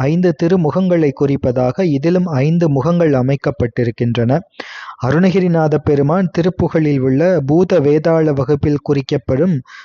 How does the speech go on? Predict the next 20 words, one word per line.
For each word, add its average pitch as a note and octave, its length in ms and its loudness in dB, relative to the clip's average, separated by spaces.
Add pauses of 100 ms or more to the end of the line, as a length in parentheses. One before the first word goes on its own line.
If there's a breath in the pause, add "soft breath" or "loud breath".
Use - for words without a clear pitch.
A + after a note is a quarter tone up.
(180 loud breath)
குடமுழா F3 640 2 (120)
என்பதை C#3+ 460 0
இந்த C#3+ 300 0
பஞ்சமுக E3+ 600 0
வாத்தியம் C#3+ 540 0
என்பார்கள். B2+ 580 0 (420 loud breath)
குறிப்பிட்ட G3+ 540 0
சில E3+ 260 2
சொற்களை G3+ 560 0
இந்த E3 220 0
முழவில் E3 560 2
முட்டுக்காரர் D#3+ 920 0 (360)
என்றும் C#3 480 0 (680 loud breath)
பாரசைவர் F#3 720 2
என்றும் D3+ 320 0
கூறப்படும் D#3 600 0
ஒரு C3+ 180 2
வகுப்பினர் D#3 640 0
எழுப்புவார்கள். B2+ 840 -2 (680)
நட்டுமுட்டு. E3 840 2